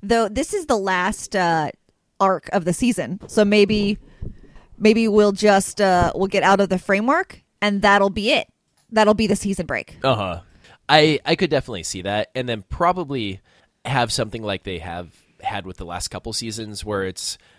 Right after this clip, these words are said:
Speaker 2: you, we then come back and it's X amount of months later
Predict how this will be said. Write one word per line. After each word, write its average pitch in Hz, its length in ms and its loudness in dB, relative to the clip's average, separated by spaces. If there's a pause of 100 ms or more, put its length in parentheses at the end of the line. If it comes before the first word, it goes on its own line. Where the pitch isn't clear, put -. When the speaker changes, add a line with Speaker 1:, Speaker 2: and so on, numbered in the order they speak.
(220)
Speaker 2:
you, 127 440 -2
we 120 160 -4
then 127 240 -4
come 120 260 -8
back 90 580 -10
and 113 200 -6
it's 101 280 -6
X 131 220 -8
amount 101 220 -6
of 98 60 -10
months 98 300 -8
later 92 480 -6